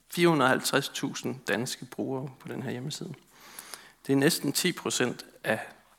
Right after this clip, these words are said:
Danmarks befolkning. Det er mennesker, som føler sig ensomme og søger fællesskab med andre. Det er mange mennesker.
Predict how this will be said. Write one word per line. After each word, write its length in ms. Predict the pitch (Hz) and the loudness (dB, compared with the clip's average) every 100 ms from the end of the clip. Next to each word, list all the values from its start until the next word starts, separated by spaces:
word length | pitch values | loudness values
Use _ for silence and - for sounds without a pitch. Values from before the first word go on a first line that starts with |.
| - | -4
Danmarks 380 | 104 117 120 - | -2 -2 -4 -6
befolkning. 580 | - - 117 - - - - _ _ _ - _ _ _ _ _ _ _ _ _ _ _ _ - | -6 -2 -2 -2 -10 -12 -16 _ _ _ -20 _ _ _ _ _ _ _ _ _ _ _ _ -16
Det 100 | - | -2
er 40 | 143 | 4
mennesker, 380 | 139 165 - | 4 4 2
som 180 | 139 131 | 0 0
føler 300 | 131 139 117 | 2 4 4
sig 340 | 117 - 87 - | 0 -2 -4 -2
ensomme 540 | 151 220 - - 57 | 0 0 0 -6 -6
og 240 | - - 120 | -4 -4 -2
søger 340 | - 110 98 - | -2 -2 -4 -6
fællesskab 800 | - 175 139 - - 95 - - | 2 4 4 -2 -2 -4 -6 -6
med 100 | 113 | -4
andre. 320 | - 113 139 - _ _ _ _ _ _ _ _ _ _ _ _ _ _ - - - - - - _ _ _ _ - | -4 -4 -8 -12 _ _ _ _ _ _ _ _ _ _ _ _ _ _ -20 -20 -20 -20 -20 -20 _ _ _ _ 0
Det 100 | 131 | 2
er 40 | |
mange 300 | 139 - 139 | 2 2 2
mennesker. 420 | 147 117 139 - | 2 0 -2 -4